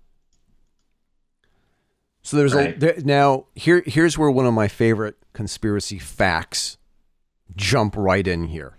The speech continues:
Speaker 1: Let's, let's take it back to Operation Mockingbird. And this is, this is where people are gonna claim I've gone off the rails. <laughs> Operation Mockingbird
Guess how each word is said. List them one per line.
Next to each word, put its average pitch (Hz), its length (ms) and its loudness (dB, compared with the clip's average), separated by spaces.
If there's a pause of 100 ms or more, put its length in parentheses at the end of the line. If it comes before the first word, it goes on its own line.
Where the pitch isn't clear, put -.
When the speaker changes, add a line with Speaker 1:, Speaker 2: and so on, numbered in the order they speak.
Speaker 1:
Let's, 160 240 0 (140)
let's 160 260 0
take 185 260 0
it 123 140 -6
back 135 340 0
to 156 200 -6
Operation 123 640 2
Mockingbird. 82 800 -2 (680)
And 98 360 -8
this 120 220 -4
is, 110 140 -6 (120)
this 139 200 2
is 127 100 -2
where 120 160 4
people 110 320 2
are 104 60 0
gonna 101 160 -4
claim 90 340 0
I've 85 160 -2
gone 85 240 -4
off 76 180 -12
the 85 100 -16
rails. 69 400 -14 (680)
<laughs> - 580 -18
Operation 254 640 2
Mockingbird 127 880 2